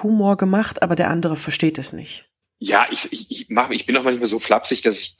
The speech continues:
Speaker 2: dann über, übers Ziel hinausschieße und sage, „Ja, okay, sorry, war, war nicht so gemeint.“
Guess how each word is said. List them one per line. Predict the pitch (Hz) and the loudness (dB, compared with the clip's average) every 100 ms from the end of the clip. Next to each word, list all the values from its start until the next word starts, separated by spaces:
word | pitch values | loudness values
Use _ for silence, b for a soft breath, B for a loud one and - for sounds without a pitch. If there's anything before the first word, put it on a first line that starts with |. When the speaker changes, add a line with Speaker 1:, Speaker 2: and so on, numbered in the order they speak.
| 107 | -6
Speaker 2:
dann | 107 107 | -4 -2
über, | 101 104 | 0 0
übers | 92 98 - | 0 -4 -2
Ziel | 117 104 | 0 2
hinausschieße | 98 87 104 - 95 82 87 | 2 2 2 0 0 -2 -4
und | |
sage, | 87 95 | -4 -6
„Ja, | 87 90 101 | -2 2 2
okay, | 95 - 92 | 0 -2 -2
sorry, | 98 - 87 95 87 | -2 -2 -2 -2 -4
war, | 87 92 92 | -4 -6 -6
war | 95 | -8
nicht | 95 - | -8 -12
so | |
gemeint.“ | - 90 87 190 | -12 -8 -6 -6